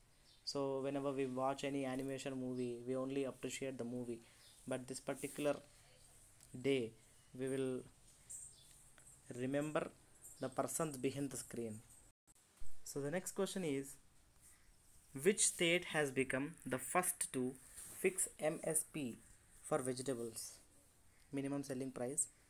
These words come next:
So it is the state Kerala. The correct answer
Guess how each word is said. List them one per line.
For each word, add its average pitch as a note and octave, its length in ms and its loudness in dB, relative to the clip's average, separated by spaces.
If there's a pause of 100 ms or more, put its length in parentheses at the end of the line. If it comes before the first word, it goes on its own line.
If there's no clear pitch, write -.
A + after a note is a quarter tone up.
(840)
So D#3 440 4
it D#3 120 0
is D#3 420 2 (640)
the C3+ 100 -2
state D#3+ 420 2 (1900)
Kerala. A#2+ 300 -2 (2250)
The C#3 80 -4
correct F3 280 0
answer F#3 320 2